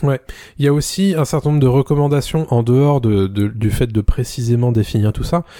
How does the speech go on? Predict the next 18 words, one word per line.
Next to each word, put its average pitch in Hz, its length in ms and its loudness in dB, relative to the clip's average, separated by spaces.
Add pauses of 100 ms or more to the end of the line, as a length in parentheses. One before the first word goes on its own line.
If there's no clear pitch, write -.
(180)
Il 127 60 0
y - 20 2
a - 120 -2
aussi 147 360 0
le 143 140 4
fait 151 340 -2
de, 113 480 2
d'imposer, 147 680 2 (800)
euh, 98 340 0
à 113 140 0
l'éditeur 123 720 0
de 117 160 0
dire 156 400 0 (280)
quelles 196 240 0
sont - 240 -2
les 160 120 2
chances - 420 -2
exactes 120 800 -2